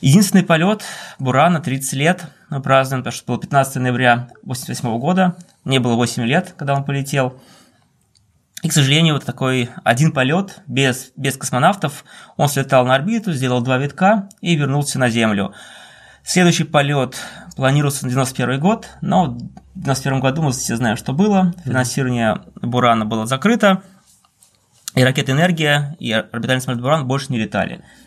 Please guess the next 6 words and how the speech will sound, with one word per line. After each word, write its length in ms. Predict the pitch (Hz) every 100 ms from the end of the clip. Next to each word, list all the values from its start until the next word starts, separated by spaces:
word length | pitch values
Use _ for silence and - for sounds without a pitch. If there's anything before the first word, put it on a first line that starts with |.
| _
Единственное, 320 | - 190 190 143
что 320 | 165 151 113
вот 120 | 110
этот, 340 | 107 - - - -
э, 320 | 117 117 110
«Буран» 440 | 113 127 139 127